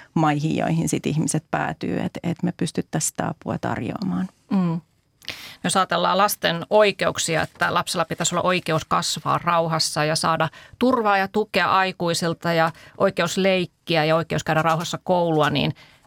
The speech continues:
Speaker 2: näitä oikeuksia ei todellakaan, ää, Venäjä kunnioita Ukrainassa. Ja eräs ukrainalainen äiti sanoi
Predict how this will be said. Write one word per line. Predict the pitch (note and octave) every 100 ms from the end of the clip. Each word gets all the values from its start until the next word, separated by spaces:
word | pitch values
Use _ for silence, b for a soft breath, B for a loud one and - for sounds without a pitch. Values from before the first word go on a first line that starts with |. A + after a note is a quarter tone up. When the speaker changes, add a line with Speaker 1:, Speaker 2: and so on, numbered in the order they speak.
| _
Speaker 2:
näitä | F3+ F3+ D#3+ - -
oikeuksia | D#3+ D#3 D3 - D#3+ D#3
ei | D#3+ D#3
todellakaan, | D#3+ E3+ D#3 D#3 D#3 D#3 - _ -
ää, | D#3+ D3
Venäjä | E3+ D#3+ D3+ - _
kunnioita | F3+ F3 D#3+ D3 - D#3 B B B B B _
Ukrainassa. | F#3+ F3 - D#3+ D3+ D#3 -
Ja | D#3 D#3
eräs | E3 E3 -
ukrainalainen | D#3+ E3+ D#3+ D#3 D#3+ D#3+
äiti | E3 D#3+ -
sanoi | - C3